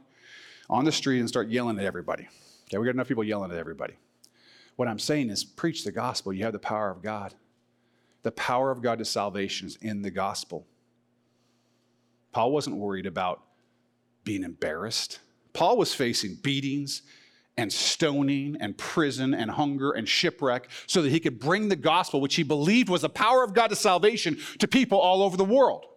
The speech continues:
He didn't let anything hold him back. We shouldn't let anything hold us back. He wanted to bring good news to the lost. And he makes clear here that the gospel is the power of God to salvation. And it's first to the Jew and then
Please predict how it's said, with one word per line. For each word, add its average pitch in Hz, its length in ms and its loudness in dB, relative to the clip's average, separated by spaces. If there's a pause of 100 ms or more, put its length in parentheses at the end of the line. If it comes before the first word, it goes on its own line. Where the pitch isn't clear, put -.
(800)
He 202 80 4
didn't 220 140 6
let 220 100 8
anything 262 320 6
hold 190 240 6
him 151 80 4
back. 131 240 2
We 220 100 4
shouldn't 233 200 4
let 220 100 6
anything 220 220 4
hold 220 180 6
us 262 320 6 (260)
back. 143 460 0 (100)
He 214 120 4
wanted 226 180 4
to 214 60 8
bring 202 220 4
good 175 180 2
news 165 160 4
to - 80 -10
the 156 80 0
lost. 185 500 0
And 139 80 2
he 135 60 6
makes 139 220 2
clear 214 280 0
here 104 380 0 (1300)
that 120 160 -2
the 127 80 2
gospel 170 720 -2 (760)
is 113 120 -2
the 117 80 -8
power 113 180 0
of 131 80 -6
God 107 80 0
to 107 80 -10
salvation. 101 500 -2
And 202 220 2
it's 147 140 -2
first 226 300 -2
to 180 60 -6
the 131 80 -4
Jew 160 300 2
and 131 100 0
then 160 280 -2